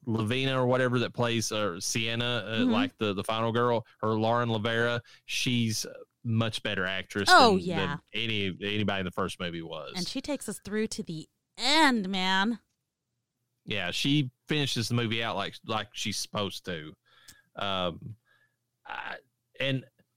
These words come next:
Speaker 1: I gotta wi-, like, the character who plays her friend Brooke, the one that gives her the Molly.
Speaker 2: Yeah.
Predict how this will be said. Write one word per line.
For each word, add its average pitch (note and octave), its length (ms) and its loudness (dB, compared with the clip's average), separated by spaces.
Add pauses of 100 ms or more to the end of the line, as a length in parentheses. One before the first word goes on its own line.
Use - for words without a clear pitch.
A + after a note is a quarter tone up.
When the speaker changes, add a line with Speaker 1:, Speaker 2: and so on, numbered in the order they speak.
(580)
Speaker 1:
I E3+ 80 -2
gotta B3 200 2
wi-, E3+ 220 2 (120)
like, D3 220 0 (280)
the B2+ 240 0
character G3 540 0
who C#3 120 4
plays C#3 320 -2
her A#2+ 200 0
friend A#2 420 0
Brooke, A2+ 340 2
the G#2 100 0
one G#2+ 180 0
that G2+ 240 -2
gives G#2+ 180 0
her G#2 100 2
the G2 60 0
Molly. G2 520 0 (120)
Speaker 2:
Yeah. F3+ 340 2